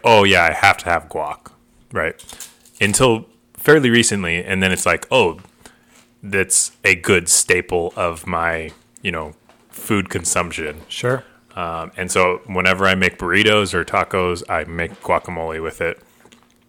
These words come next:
Speaker 1: So avocados I buy a lot, and yeah, it, it, it, I kinda was on the same path, you know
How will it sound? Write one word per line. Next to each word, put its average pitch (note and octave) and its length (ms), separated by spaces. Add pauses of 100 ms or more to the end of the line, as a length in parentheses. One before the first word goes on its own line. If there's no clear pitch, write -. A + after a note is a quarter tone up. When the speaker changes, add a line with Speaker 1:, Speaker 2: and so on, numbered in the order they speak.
Speaker 1:
So F2+ 160
avocados F2+ 760
I E2 60
buy E2+ 160
a D#2 100
lot, E2+ 460 (720)
and E2 640 (720)
yeah, F2 260
it, F#2+ 260
it, A#2+ 220
it, C3+ 200 (120)
I A2+ 220
kinda A#2+ 280
was G2+ 140
on G2+ 100
the F#2 80
same F2+ 260
path, E2+ 380
you F2+ 60
know D#2+ 180